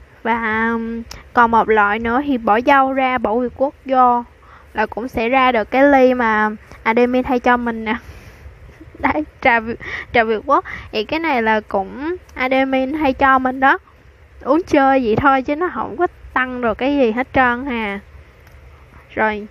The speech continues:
Miu nhớ là còn một cái loại trà thú nữa mà sao quên mất tiêu công thức rồi. Trà thú gì nè?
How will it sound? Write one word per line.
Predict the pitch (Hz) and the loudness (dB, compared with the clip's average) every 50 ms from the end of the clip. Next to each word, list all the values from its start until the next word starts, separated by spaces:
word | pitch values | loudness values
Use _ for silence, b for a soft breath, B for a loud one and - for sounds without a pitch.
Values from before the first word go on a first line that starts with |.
| - _ - | -18 _ -8
Miu | 269 277 277 | -6 -4 -4
nhớ | 285 311 339 392 427 | -2 2 2 4 4
là | 415 302 220 | 2 0 -2
còn | - - 220 208 - 202 190 196 202 | -4 -6 -6 -6 -6 -8 -10 -8 -8
một | 196 196 - | -8 -6 -2
cái | - 359 403 | 0 2 4
loại | 381 285 - - | 4 2 2 0
trà | - 214 220 | -6 -8 -8
thú | - - - 311 370 440 453 403 | -4 0 0 2 2 0 0 -2
nữa | 294 269 | -2 -2
mà | 311 320 294 | -2 -4 -6
sao | 240 - - 277 277 285 285 | -6 -4 -4 -2 0 0 0
quên | 294 294 285 277 277 | 0 0 0 0 0
mất | 294 349 - - | -2 -4 -4 -2
tiêu | 349 311 | -4 -2
công | 285 - 277 285 | -2 -2 -4 -4
thức | 311 349 359 - - - | -4 -4 -6 -6 -2 0
rồi. | 262 254 247 240 240 240 240 240 | 2 2 4 4 2 2 2 0
Trà | 262 240 233 | 0 -2 -2
thú | 233 269 277 294 330 | -2 -2 -2 -2 -2
gì | 349 339 311 254 233 | -2 -2 -4 -4 -4
nè? | 226 226 226 | -4 -6 -4